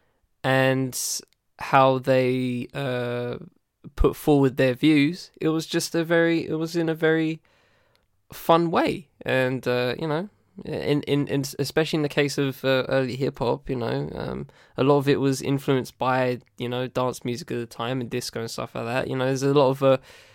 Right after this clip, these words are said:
they, they did a lot of, um, low-key covers, um, in their work. You know, uh, Twist and Shout, I think, is a cover of something.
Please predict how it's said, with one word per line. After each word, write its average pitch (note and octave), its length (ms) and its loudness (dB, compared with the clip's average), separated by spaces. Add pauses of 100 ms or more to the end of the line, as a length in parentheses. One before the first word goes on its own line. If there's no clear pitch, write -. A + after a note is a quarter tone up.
(160)
they, B2+ 140 4
they C#3 260 2
did D#3+ 180 2
a F3 60 6
lot E3+ 180 8
of, D3+ 160 2
um, D#3+ 160 4
low-key D3 420 2
covers, D3 800 0
um, C#3+ 280 0
in C#3+ 100 0
their D3 140 0
work. D#3 520 -2
You B2+ 60 -6
know, C3+ 220 -2
uh, B2+ 100 -2
Twist - 300 -8
and C3 120 -6
Shout, C3 260 -2
I C3 40 -6
think, C3+ 240 -8
is - 60 -12
a C3 60 -10
cover C3 260 -6
of C3 60 -8
something. C3+ 360 -4